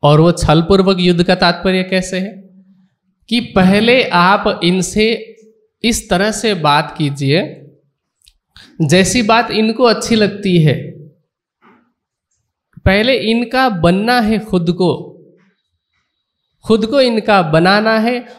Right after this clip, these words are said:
और जब आप पर विश्वास करे तो धीरे धीरे आप अपनी बात इनको समझाइए। इस तरह से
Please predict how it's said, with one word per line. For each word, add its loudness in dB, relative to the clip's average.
और 2
जब 2
आप 0
पर 2
विश्वास 0
करे 0
तो -2
धीरे 2
धीरे 0
आप 0
अपनी 0
बात 0
इनको 0
समझाइए। -4
इस -2
तरह 2
से -8